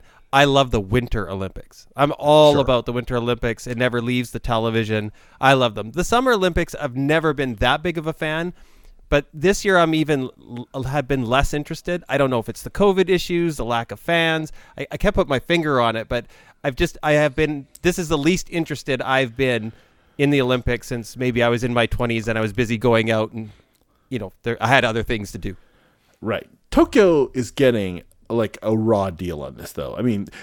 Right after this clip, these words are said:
Speaker 2: first of all, every city who hosts the Olympics gets raked over the coals by the <laughs> I O C.
Speaker 1: Yeah.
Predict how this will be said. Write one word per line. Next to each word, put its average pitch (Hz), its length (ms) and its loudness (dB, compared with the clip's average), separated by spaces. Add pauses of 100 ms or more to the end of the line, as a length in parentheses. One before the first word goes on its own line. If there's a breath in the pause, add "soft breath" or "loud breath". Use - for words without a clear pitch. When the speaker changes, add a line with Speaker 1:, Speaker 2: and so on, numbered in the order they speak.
(100)
Speaker 2:
first 311 280 2
of 151 100 4
all, 101 560 4
every 151 300 4
city 107 280 0
who 101 120 -2
hosts 98 320 -2
the 104 80 0
Olympics 85 360 -6
gets - 300 -10
raked 87 460 -8
over 87 180 -2
the 82 80 -8
coals 85 300 -4
by 80 120 -6
the 90 120 -4
<laughs> - 40 -2
I - 220 2
O 156 60 2
C. 104 420 -4
Speaker 1:
Yeah. 131 280 -4